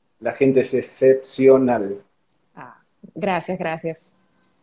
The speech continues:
Speaker 2: Tengo la misma percepción de muchos de los argentinos, que, <laughs> por lo menos los
Speaker 1: De
Speaker 2: que
Speaker 1: los
Speaker 2: he
Speaker 1: argentinos que
Speaker 2: conocido.
Speaker 1: vamos a, de los argentinos que vamos a Dominicana. Sí, total, total.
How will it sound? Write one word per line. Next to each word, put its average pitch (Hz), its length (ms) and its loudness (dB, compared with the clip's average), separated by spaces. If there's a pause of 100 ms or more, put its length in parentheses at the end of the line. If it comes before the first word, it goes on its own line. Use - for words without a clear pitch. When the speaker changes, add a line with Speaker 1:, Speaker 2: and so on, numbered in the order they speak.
Speaker 2:
Tengo 220 180 0
la 240 80 2
misma 247 320 -6
percepción 202 600 -8
de 185 220 -4
muchos 196 340 -6
de 208 60 -4
los 214 120 -8
argentinos, 175 640 -10 (100)
que, 190 380 -2 (140)
<laughs> 220 580 -14
por 226 100 2
lo 185 60 4
menos 208 220 4
los 262 80 0
Speaker 1:
De 247 80 6
Speaker 2:
que - 60 8
Speaker 1:
los 190 100 2
Speaker 2:
he - 20 8
Speaker 1:
argentinos 135 380 8
que 160 80 8
Speaker 2:
conocido. 175 40 10
Speaker 1:
vamos 185 200 4
a, - 120 0
de 147 120 6
los 147 140 6
argentinos 156 440 6
que 165 60 6
vamos 180 180 6
a 165 60 8
Dominicana. 165 500 4
Sí, 147 300 0
total, 131 340 0
total. 104 240 -8